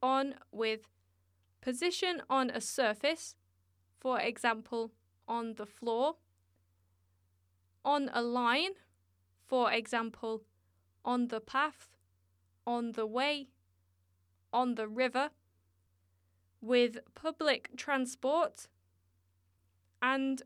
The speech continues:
with directions, for example, the right and the left. In, very specific, to refer to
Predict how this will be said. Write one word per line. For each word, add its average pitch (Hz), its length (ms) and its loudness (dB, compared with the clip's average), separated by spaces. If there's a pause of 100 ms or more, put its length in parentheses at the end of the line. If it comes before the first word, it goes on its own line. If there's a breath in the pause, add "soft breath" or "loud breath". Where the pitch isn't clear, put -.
(160)
with 247 400 -2
directions, 220 960 -4 (400)
for 254 300 0
example, 226 640 -4 (380)
the 233 160 -4
right 294 420 -2 (340)
and 254 220 0
the 247 220 -4
left. 208 420 -6 (2750)
In, 214 320 0 (760)
very 320 300 0
specific, - 800 -6 (220)
to 254 260 -6
refer 294 440 0
to 262 380 -6